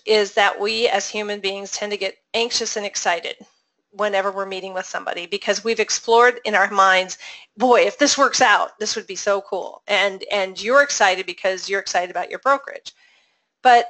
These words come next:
the important thing is, is it's just like when you work with buyers and sellers. You've got to, you know, make sure that they're doing seventy percent of the talking and you're doing the listening and talking only thirty percent of the time. So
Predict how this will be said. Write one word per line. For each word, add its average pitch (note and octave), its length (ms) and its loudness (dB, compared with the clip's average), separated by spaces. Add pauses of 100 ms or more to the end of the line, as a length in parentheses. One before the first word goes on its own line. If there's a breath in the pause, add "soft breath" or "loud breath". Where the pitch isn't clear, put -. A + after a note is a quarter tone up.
(180)
the B3+ 140 -4
important D#4 440 -2
thing C4+ 200 0
is, G3 320 0
is G3 160 -8
it's - 260 -16
just - 300 -4
like G#4 200 -2
when G3+ 140 -4
you G3 100 -6
work F#3+ 360 -6
with - 100 -20
buyers F3+ 360 0
and A#3 100 -12
sellers. - 520 -4
You've A3+ 260 -12 (100)
got A3+ 480 0
to, B3 160 -8 (260)
you G#3+ 120 -8
know, E3+ 120 -4 (140)
make G#3+ 180 -4
sure G#3+ 260 0
that F#3+ 320 -4
they're A3 260 0
doing F3+ 300 -8
seventy F3 360 -6
percent E3+ 320 -10
of D#3+ 80 -14
the - 60 -16
talking - 400 -14 (460 soft breath)
and F#3+ 240 -6
you're G#3+ 380 2
doing F3+ 440 -6
the F3+ 100 -14
listening F#3 540 -4
and F3+ 200 -10
talking G3 480 2
only D#3+ 240 -10
thirty F3+ 240 -8
percent F3 380 -10
of - 80 -18
the - 60 -18
time. B3+ 400 -2 (600 loud breath)
So G3+ 400 4